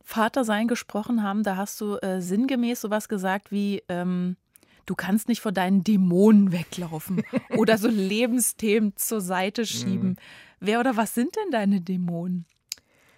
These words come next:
Speaker 2: Na, also erstmal glaube ich, dass es irgendwann so ein Alter gibt, wo man das, äh, wirklich nicht mehr kann. Und wenn Kinder da sind, dann, mm, in Anführungszeichen, musst du das machen, weil du ja bestimmte Dinge auch nicht unbedingt weitergeben möchtest.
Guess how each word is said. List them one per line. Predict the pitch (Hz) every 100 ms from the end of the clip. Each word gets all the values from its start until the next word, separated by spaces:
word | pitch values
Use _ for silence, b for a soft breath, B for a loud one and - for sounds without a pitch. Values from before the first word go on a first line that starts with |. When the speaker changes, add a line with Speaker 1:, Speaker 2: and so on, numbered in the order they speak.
| b _
Speaker 2:
Na, | 143
also | 143 156
erstmal | 175 156
glaube | 147 160
ich, |
dass | 151 151
es | 139
irgendwann | - 143 151 139
so | 131
ein |
Alter | - 135 143 127
gibt, | 139 -
wo | 131
man | 127 127
das, | 123 - -
äh, | 113 113 113 113 110 120
wirklich | - 123 131
nicht | 139 147
mehr | 143
kann. | 135 143 151
Und | 123 120
wenn | 117
Kinder | 139 139 123
da | 120 131
sind, | 135 127
dann, | 113 113 - 69 - - _ _
mm, | 117 113 110 110 - -
in | -
Anführungszeichen, | 120 123 131 123 117 117
musst | 139 - -
du |
das | 135 127
machen, | 127 143 127
weil | 117 120
du |
ja | 123
bestimmte | 120 - 127 117
Dinge | 127 135 135 -
auch | 113 120
nicht | 120 -
unbedingt | 117 117 110
weitergeben | 110 117 117 107 104
möchtest. | 101 98 - - -